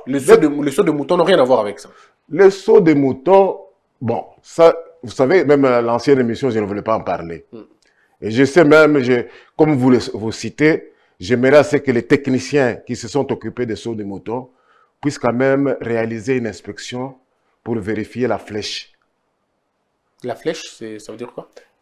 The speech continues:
Speaker 2: Vous avez le pont.
Speaker 1: Oui.
Speaker 2: À cause du poids, quand vous mettez, même si vous avez un papier là-bas, quand vous mettez comme ça,
Speaker 1: Ouais.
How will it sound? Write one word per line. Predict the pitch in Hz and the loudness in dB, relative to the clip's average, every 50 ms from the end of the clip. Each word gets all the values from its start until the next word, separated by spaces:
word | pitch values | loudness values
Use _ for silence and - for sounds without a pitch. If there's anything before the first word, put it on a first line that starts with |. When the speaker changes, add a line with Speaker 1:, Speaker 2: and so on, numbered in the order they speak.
| _ _ _ _ _ _ _ _ _ _ _ _ _ _ _ _ _ _ _ _ _ _ _ _ _ | _ _ _ _ _ _ _ _ _ _ _ _ _ _ _ _ _ _ _ _ _ _ _ _ _
Speaker 2:
Vous | 175 175 131 | -6 0 2
avez | 165 190 233 226 | 6 8 8 8
le | 180 | 8
pont. | - - 143 120 92 - - - _ - | 6 6 2 2 2 -2 -10 -20 _ -14
Speaker 1:
Oui. | 123 113 113 - _ _ _ _ _ _ _ _ _ _ _ _ _ _ _ _ _ _ _ _ _ _ _ - - - _ _ - | -12 -12 -14 -16 _ _ _ _ _ _ _ _ _ _ _ _ _ _ _ _ _ _ _ _ _ _ _ -18 -18 -18 _ _ -4
Speaker 2:
À | - - | -4 -4
cause | - - 202 220 196 143 | 4 8 10 10 10 10
du | 123 139 | 6 2
poids, | - - - 156 175 190 220 - - - - - - _ _ _ _ _ _ _ _ _ | 0 2 4 6 8 8 8 6 4 -2 -12 -20 -20 _ _ _ _ _ _ _ _ _
quand | 143 180 175 | 2 2 4
vous | 147 151 | 4 4
mettez, | 131 139 135 139 139 165 180 185 190 190 185 185 - 120 | 4 4 4 4 4 2 4 4 4 4 2 0 -4 -6
même | 147 151 135 | -4 -4 -4
si | - 156 | -4 -2
vous | 147 135 | 0 2
avez | 131 127 127 151 | 4 6 6 6
un | 147 135 | 6 6
papier | 127 - 123 120 - 180 196 | 4 2 0 0 4 4 6
là-bas, | - - - 113 107 - | 6 6 4 2 0 2
quand | 160 175 | 2 2
vous | 143 143 | 4 2
mettez | 139 131 127 117 - 151 143 | 2 2 2 2 0 -2 -2
comme | - 120 113 | -2 -4 -4
ça, | - - 147 185 233 277 277 | 0 4 4 4 4 4 0
Speaker 1:
Ouais. | - 113 107 98 | -6 -10 -10 -10